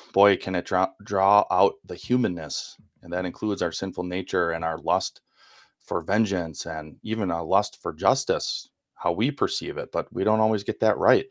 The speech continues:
And so we'll turn to, uh, Romans chapter twelve, and I'll read verses fourteen through twenty-one. "Bless those who persecute you.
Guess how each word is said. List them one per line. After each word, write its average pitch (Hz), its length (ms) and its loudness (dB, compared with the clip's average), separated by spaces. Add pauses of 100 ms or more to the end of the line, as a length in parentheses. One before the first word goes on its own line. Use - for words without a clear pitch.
(520)
And 98 180 -4
so 92 520 4 (340)
we'll 104 200 0
turn 110 360 0
to, 95 440 2
uh, 82 260 -2
Romans 90 560 2
chapter 87 300 -2
twelve, 80 520 2 (320)
and 85 140 -12
I'll 82 120 -2
read 87 220 -4
verses 87 340 -4
fourteen 87 640 -6 (460)
through 98 180 -2
twenty-one. 98 600 4 (1160)
"Bless 107 360 6
those 117 300 8
who 117 100 0
persecute - 600 0
you. 80 260 -8